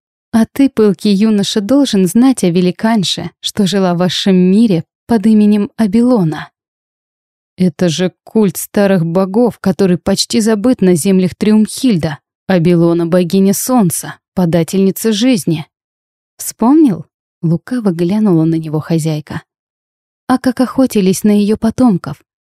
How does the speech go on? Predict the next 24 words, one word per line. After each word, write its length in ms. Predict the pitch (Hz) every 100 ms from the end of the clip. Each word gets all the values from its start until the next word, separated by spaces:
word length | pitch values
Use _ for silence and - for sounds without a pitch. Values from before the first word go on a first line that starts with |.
| _ _ -
Потому 400 | 240 254 254 294
она 220 | 254 254
и 80 | 233
ушла 400 | 226 - 240 262
от 140 | -
вас, 360 | 160 165 - - _
разочаровавшись». 1080 | 196 185 165 - 185 185 180 170 - - - _ _ _ _ _ _ _ _ _ _ _ _ -
«Так 240 | 175 - _
ты 100 | 202
её 540 | 208 175 180 165 208 - _
пра-пра-правнучка? 1800 | - 196 214 196 _ 196 196 202 - _ 185 180 190 247 294 - - 180 131 _ _ _ _ -
Вот 340 | 180 202 190 -
это 420 | 233 220 - 220
да! 720 | 185 170 240 247 196 151 131 _ _ _ -
Она 280 | 196 185 175
ведь 180 | 175
могла 340 | 190 185 170 185
сотворить 520 | - 175 190 202 185
всё, 260 | - - 190
что 220 | - 220
угодно, 520 | 208 254 202 160 147 _ _ -
владела 600 | 247 170 165 196 247 156
такой 240 | 175 214
магией». 580 | 214 247 185 156 151 123